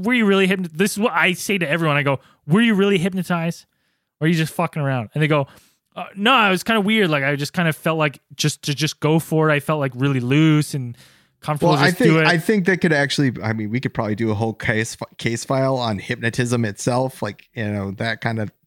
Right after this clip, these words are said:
Speaker 2: topic, because I think there's, there's stuff to it. I don't think it's necessarily, like,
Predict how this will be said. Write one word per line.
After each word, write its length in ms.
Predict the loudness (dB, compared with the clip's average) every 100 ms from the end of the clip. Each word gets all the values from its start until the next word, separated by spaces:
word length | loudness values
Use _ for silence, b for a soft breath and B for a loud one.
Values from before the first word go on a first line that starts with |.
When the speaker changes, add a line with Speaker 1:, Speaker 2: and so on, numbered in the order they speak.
| _
Speaker 2:
topic, 560 | -4 -4 0 -2 -2 -6 -10
because 440 | -4 -4 -4 -6
I 100 | -8
think 220 | -4 -4 -2
there's, 200 | -2 -4 B B B
there's 180 | 0 0
stuff 400 | 0 0 -2 -4
to 180 | 0 2
it. 140 | 2 0
I 120 | 0
don't 160 | 2
think 120 | 0 -2
it's 140 | -2
necessarily, 680 | -4 -4 -6 -4 -2 -2 -4
like, 280 | -6 -10